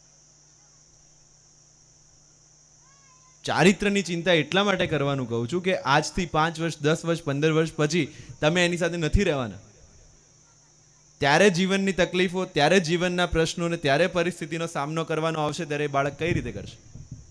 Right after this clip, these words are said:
આપણે માત્ર સારા સંસ્કાર અને એના ચારિત્ર્યનું ઘડતર અને એને જોઈતી ફ્રીડમ, આટલું જ કરવાનું છે. બાકી મારા બાપાએ કોઈ એફ ડી નહોતી કરી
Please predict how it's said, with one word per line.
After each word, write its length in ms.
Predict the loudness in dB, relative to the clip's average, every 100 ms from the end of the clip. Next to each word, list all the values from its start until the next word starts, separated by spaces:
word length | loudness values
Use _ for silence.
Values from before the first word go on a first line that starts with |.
| -20 -20 _ _ _ _ _ _ _ _ _ _ _ _ _ _ _ _
આપણે 300 | -2 4 6
માત્ર 640 | 6 6 6 6 2 -2 0
સારા 340 | 4 6 6
સંસ્કાર 640 | 2 -2 -4 2 4 4
અને 260 | 0 -2 0
એના 140 | 2 0
ચારિત્ર્યનું 680 | 2 2 2 0 -2 -2
ઘડતર 360 | 0 -2 0 -4 -2
અને 200 | -4 -4
એને 340 | -4 -4 -4
જોઈતી 360 | -4 -4 -4 -6
ફ્રીડમ, 380 | -4 -2 -2 -4 -6
આટલું 360 | -4 0 0
જ 80 | 2
કરવાનું 400 | 0 2 0 -4
છે. 80 | -8 -14 -14 -14 -18 -20 -20 _ _ _ _ _ _ _ -8
બાકી 140 | -2
મારા 320 | 0 2 4
બાપાએ 340 | 4 2 2 2
કોઈ 200 | 4 4
એફ 220 | 4 0
ડી 120 | -4
નહોતી 280 | -2 -2 -2
કરી 260 | -2 -4